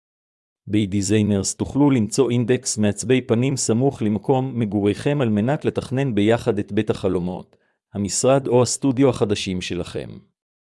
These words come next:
כדי לדעת איך לבחור נכון את מעצב הפנים שלכם, הכנו עבורכם מדריך מקוצר שיעזור לכם להגיע להחלטה הנכונה ביותר עבורכם ולהגשים את החלום לחלל מעוצב בדיוק כפי שרציתם.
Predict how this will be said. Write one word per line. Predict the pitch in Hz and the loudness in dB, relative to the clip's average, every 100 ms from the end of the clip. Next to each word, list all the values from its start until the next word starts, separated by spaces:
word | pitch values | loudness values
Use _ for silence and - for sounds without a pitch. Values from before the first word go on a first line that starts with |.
| _ _ _ _ _ _ _ | _ _ _ _ _ _ _
כדי | 95 110 | 0 0
לדעת | 104 92 117 110 | 2 2 2 2
איך | 117 - | -2 -2
לבחור | 107 92 - 127 131 | -2 -2 0 0 2
נכון | 107 - 139 | 0 0 0
את | 123 | 0
מעצב | 104 98 - 120 | 0 0 2 2
הפנים | 110 113 123 131 | 2 0 -2 0
שלכם, | - 92 - 135 | -2 -2 -2 -2
הכנו | 127 - 107 139 | -2 -2 0 0
עבורכם | 98 101 - 131 104 | 2 -2 -2 -2 0
מדריך | 95 107 131 135 | 0 0 -2 -2
מקוצר | 110 - 98 - 127 | -6 -6 -4 2 2
שיעזור | 107 104 101 95 135 139 | 2 2 2 2 0 0
לכם | - 110 107 | -2 -2 0
להגיע | 98 107 123 | 0 2 2
להחלטה | 113 - 104 95 135 131 | 2 0 -2 0 0 0
הנכונה | 101 - 104 107 | -2 -4 -4 -2
ביותר | 123 101 92 123 120 | 2 0 2 2 2
עבורכם | 98 107 - 135 127 107 | 2 -2 -2 -4 -4 -2
ולהגשים | 104 104 95 - 143 | 2 2 0 -2 -2
את | 120 | -2
החלום | - 107 117 135 | -2 0 2 0
לחלל | 123 - 117 127 | -4 0 0 2
מעוצב | 120 101 - 143 117 113 | 0 -2 0 0 0 -2
בדיוק | 95 107 151 170 _ | -2 0 0 -2 _
כפי | - - 135 | -12 -4 -2
שרציתם. | - 98 95 98 - - 60 | 0 0 0 -6 -6 -12 -14